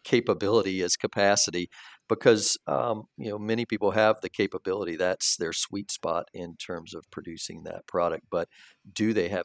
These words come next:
ample capacity such that you're not an afterthought in their manufacturing as you place your purchase order and you're within your lead time, um,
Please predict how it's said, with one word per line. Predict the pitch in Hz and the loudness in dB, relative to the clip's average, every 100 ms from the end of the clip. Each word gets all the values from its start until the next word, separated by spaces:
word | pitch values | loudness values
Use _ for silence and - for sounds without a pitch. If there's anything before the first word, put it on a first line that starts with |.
| - | -8
ample | 92 - 90 - | -12 -10 -12 -10
capacity | - 92 90 - - 85 82 - | -4 -2 0 -2 -4 -6 -6 0
such | - 117 - - | 4 4 4 0
that | 90 92 - - _ - | 2 2 -2 -20 _ -4
you're | 107 107 | 0 4
not | 98 | 4
an | 85 | 2
afterthought | 95 101 - 85 98 87 90 | 0 -2 -6 -4 0 2 0
in | 101 87 | -6 -8
their | 87 | -8
manufacturing | 85 85 - - 90 - - 80 80 _ - | -6 -8 -8 -8 -6 -6 -8 -8 -10 _ -8
as | 101 87 | -6 -6
you | 92 101 | -6 -6
place | - 87 - | -2 -2 -2
your | 95 | -8
purchase | - 90 - - - | -4 -4 -4 -8 -6
order | 87 85 80 | -4 -6 -10
and | 82 | -12
you're | 85 | -12
within | - - 90 | -12 -10 -10
your | 82 82 | -8 -8
lead | 92 90 | -6 -6
time, | - 85 82 80 - - - - - | -4 -4 -4 -8 -20 -20 -20 -16 -4
um, | 98 90 87 | 0 0 -2